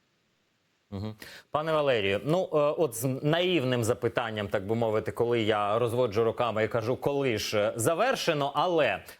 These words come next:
от якщо вже прагматично і вдумливо дивитися,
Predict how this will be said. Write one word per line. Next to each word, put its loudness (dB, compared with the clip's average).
от 0
якщо 2
вже 0
прагматично -2
і 2
вдумливо 0
дивитися, -2